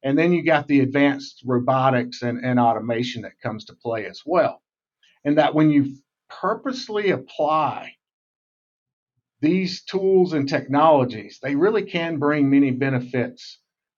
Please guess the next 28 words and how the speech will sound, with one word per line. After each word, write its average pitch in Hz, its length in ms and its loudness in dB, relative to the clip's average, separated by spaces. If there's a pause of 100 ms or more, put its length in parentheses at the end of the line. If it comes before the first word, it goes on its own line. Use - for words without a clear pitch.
(120)
to 120 80 -10
food 123 320 -2
safety. - 520 -10 (1200)
And, 131 460 2
you 147 140 -6
know, 135 80 -10
that 175 260 0
is 143 180 -10
currently 170 460 -4
a 127 200 -4
trend 170 540 -2
that - 140 -6
we 110 120 -10
see. - 360 -4
How 147 320 -6
do 214 80 -4
we 190 320 -10 (1600)
connect 131 600 0
or 107 160 -12
intersect 139 680 -4
the - 80 -20
food 165 400 -4
safety 139 480 -2
and 117 120 -6
Industry 120 460 -6
four 110 300 -6
point - 300 -12
oh? - 160 -14